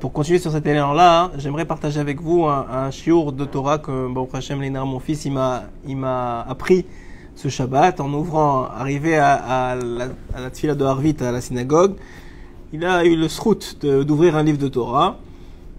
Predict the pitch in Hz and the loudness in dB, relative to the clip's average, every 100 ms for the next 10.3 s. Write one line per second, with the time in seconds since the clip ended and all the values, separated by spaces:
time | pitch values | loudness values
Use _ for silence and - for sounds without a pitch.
0 | - 139 131 131 123 123 123 123 131 135 | -12 -6 -2 -2 -2 -6 -8 -6 -4 -4
1 | - 135 131 131 127 120 117 123 - 175 | -4 -2 -2 -4 -6 -6 -8 -6 -4 0
2 | 214 202 190 175 160 151 147 165 175 160 | 2 2 2 0 -2 -2 -4 -4 -6 -6
3 | 160 156 156 160 160 160 147 139 - 131 | -4 -4 -2 0 0 0 -4 -6 -2 -2
4 | - - - - - - - - - - | -2 -14 -20 -20 -20 -18 -18 -18 -18 -16
5 | - - - - 139 147 160 175 170 165 | -16 -16 -12 -4 -2 0 6 8 8 4
6 | 151 139 127 143 214 - - - - - | 2 0 4 4 4 0 -14 -18 -18 -12
7 | 147 143 160 196 190 165 165 202 180 156 | -8 -2 4 8 8 6 8 8 8 4
8 | 190 147 175 - - - - - 131 131 | 4 4 2 0 -10 -12 -14 -6 -2 0
9 | 131 127 156 160 170 165 170 160 139 131 | 0 0 0 0 0 2 2 2 0 -2
10 | 127 156 233 | 2 2 2